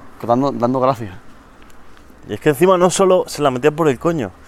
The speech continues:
Speaker 2: se la metía por el coño, la cogía así y, y escupía.
Speaker 1: Pero la gente, ¿por qué es tan cerda? Es que yo no lo entiendo, tío. Pero ¿por qué, por qué ese ánimo de ser tan cerdo? Es que
Speaker 2: Y mira que a ti y a mí nos van las cosas fuertes, ¿eh?
Speaker 1: Claro, sí, sí,
Speaker 2: Pero
Speaker 1: sí, cada, y cada uno que haga lo que
Speaker 2: Claro,
Speaker 1: quiera, pero
Speaker 2: pero,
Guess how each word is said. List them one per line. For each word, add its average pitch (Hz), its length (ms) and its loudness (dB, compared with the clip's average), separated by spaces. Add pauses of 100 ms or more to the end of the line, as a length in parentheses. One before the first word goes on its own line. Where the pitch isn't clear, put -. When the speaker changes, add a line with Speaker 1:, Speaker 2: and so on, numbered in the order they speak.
(160)
Speaker 2:
se - 100 -14
la 143 100 -2
metía 151 220 0
por 214 140 2
el 190 120 -2
coño, 190 480 0
la 120 140 -2
cogía 165 260 0
así 160 360 -6
y, 98 220 -14
y - 20 -6
escupía. 113 380 -12 (1040)
Speaker 1:
Pero 107 180 -12
la - 100 -16
gente, 98 260 -10
¿por - 140 -14
qué - 60 -16
es - 40 -20
tan - 160 -8
cerda? 123 380 -10
Es - 40 -12
que - 120 -10
yo 180 120 -2
no 381 100 2
lo 302 100 4
entiendo, 110 420 -8
tío. - 180 -8
Pero 233 160 -6
¿por 98 140 -8
qué, 110 80 -8 (640)
por 127 140 -4
qué - 120 -10
ese 226 200 -6
ánimo 131 360 -2
de 107 40 -4
ser 110 120 -8
tan 95 180 -14
cerdo? 131 440 -10
Es - 80 -12
que 160 220 -8 (440)
Speaker 2:
Y 123 40 -4
mira 151 220 4
que 156 100 2
a 131 40 -4
ti 143 140 4
y 170 80 8
a 151 40 4
mí 151 120 2
nos 160 160 4
van 135 100 4
las 135 140 2
cosas 131 280 0
fuertes, 107 440 -2
¿eh? 110 80 2
Speaker 1:
Claro, 151 260 2
sí, 101 300 -8
sí, 92 240 -14
Speaker 2:
Pero 113 680 4
Speaker 1:
sí, 113 80 -4
cada, 120 240 2
y 131 80 -2
cada 120 180 4
uno 170 140 2
que 170 60 2
haga 180 100 4
lo 190 80 4
que 147 140 2
Speaker 2:
Claro, 107 100 0
Speaker 1:
quiera, 180 160 6
pero 127 160 2
Speaker 2:
pero, 101 140 4